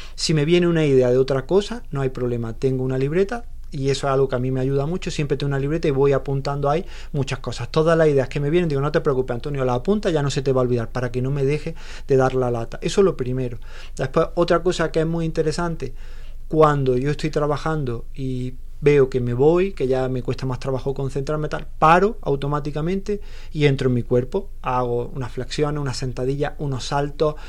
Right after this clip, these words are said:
y automáticamente la dopamina ya fluye otra vez a mi cerebro, mi cuerpo se relaja y vuelvo otra vez a escribir. Intento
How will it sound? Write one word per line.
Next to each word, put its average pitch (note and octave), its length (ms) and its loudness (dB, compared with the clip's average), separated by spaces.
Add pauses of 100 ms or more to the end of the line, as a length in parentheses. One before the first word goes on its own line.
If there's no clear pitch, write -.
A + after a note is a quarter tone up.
(360)
y C#3+ 360 -4
automáticamente C#3+ 920 0
la C3 100 4
dopamina B2 560 0
ya B2+ 140 2
fluye C3 240 -2
otra C3 160 0
vez C3+ 80 0
a C3 40 -2
mi C3+ 120 -2
cerebro, G3 520 2
mi C3+ 140 -6
cuerpo C3 460 0
se C3 160 -4
relaja E3+ 500 2
y C#3+ 100 -4
vuelvo B2+ 340 4
otra A#2+ 220 0
vez A#2 200 -2
a A2 40 -8
escribir. A#2+ 360 -8
Intento C#3+ 580 0